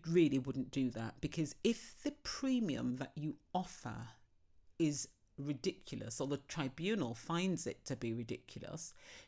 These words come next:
it's tantamount to you not having served a Section forty-two notice. So you definitely don't want to do that. Y-, whatever amount you put in there has to be a reasonable amount. It doesn't have to be the exact amount,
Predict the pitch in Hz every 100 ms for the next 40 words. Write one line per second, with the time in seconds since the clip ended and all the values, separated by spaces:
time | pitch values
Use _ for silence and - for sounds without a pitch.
0 | - - 170 - - 214 202 - 123 113
1 | 117 107 - 151 127 160 156 160 151 147
2 | - - 131 139 127 - - 113 117 117
3 | - - - 127 123 - - - - -
4 | 127 - 131 - - 135 127 127 117 -
5 | - - 135 135 160 - - 123 131 127
6 | 123 151 151 156 - - - - - -
7 | 165 - - 202 165 226 254 262 233 214
8 | - 175 170 165 - 156 127 117 110 -
9 | - - 165 147 - - 143 135 143 147
10 | 143 143 135 131 127 - - 131 117 110
11 | - - - - 185 214 277 - 285 269
12 | 254 - 226 - - 120 110 190 -